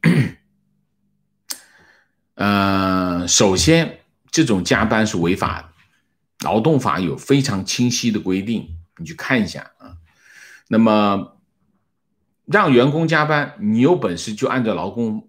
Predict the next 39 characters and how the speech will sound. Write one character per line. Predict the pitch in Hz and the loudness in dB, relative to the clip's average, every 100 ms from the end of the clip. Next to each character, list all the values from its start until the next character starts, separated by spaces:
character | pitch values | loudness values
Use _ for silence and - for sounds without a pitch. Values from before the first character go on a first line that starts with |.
| _ | _
劳 | 95 85 104 | -10 -6 -2
动 | 143 120 | 0 -2
法 | 104 76 - - - | -2 -8 -10 -18 -2
规 | 117 117 | 2 2
定 | 120 98 82 | 2 0 -2
给 | 82 71 | -8 -6
他 | 92 | -10
发 | - 107 98 95 - - | -4 0 0 -4 -10 -4
加 | 87 | -2
班 | 95 92 | -2 -4
工 | 90 92 | -6 -6
资 | - 87 - _ - | -8 -12 -12 _ -18
三 | - 113 110 | -4 0 2
倍。 | 110 107 - _ _ _ 82 82 _ _ _ _ _ _ _ - | 2 0 -4 _ _ _ -16 -16 _ _ _ _ _ _ _ -4
我 | - 107 | 2 4
基 | 151 | 4
本 | 147 104 | 2 2
上 | 117 85 | 0 0
我 | 90 | 0
认 | 90 113 98 | 2 2 2
为 | 82 | -2
没， | 82 104 113 | 0 0 0
如 | 113 139 196 | 2 4 4
果 | 113 | 4
按 | 110 139 | 4 4
照 | 120 104 - | 2 0 -2
严 | 104 110 151 | 2 2 4
格 | 143 | 2
的 | 123 | 2
执 | 107 110 127 | -6 -4 -4
行 | - 123 | -2 0
劳 | 113 117 | 0 0
动 | 120 139 | 0 0
法 | 107 - - - | -2 -6 -8 -6
本 | 85 73 | -6 -4
身 | - 135 135 | 0 0 0
的 | |
话 | 101 - | -4 -6
呢， | 127 | -8